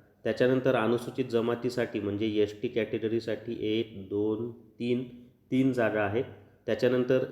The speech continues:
अ, विमुक्त जाती अ साठी एकच जागा आहे, अ, विमुक्त जाती ब साठी सुद्धा एकच जागा आहे.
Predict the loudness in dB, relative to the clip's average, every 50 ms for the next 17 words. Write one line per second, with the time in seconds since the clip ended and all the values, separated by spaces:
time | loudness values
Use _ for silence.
0 | -10 -8 -4 -2 0 0 2 2 2 2 2 2 0 0 2 2 2 2 2 2
1 | 0 2 4 2 2 2 2 0 -2 -2 -4 -4 -4 -4 -6 -6 -4 -4 -4 -2
2 | -2 -2 -4 -2 -2 -2 0 0 0 0 0 0 -2 -2 -4 -4 -6 -12 -20 -20
3 | _ -20 -20 _ _ -2 0 2 2 2 2 2 2 2 2 2 2 2 2 4
4 | 4 4 4 2 0 0 2 4 4 4 4 2 0 0 0 -2 -4 -4 -4 -2
5 | 0 0 0 0 0 -2 -4 -4 -2 -2 -2 0 0 0 0 0 0 -2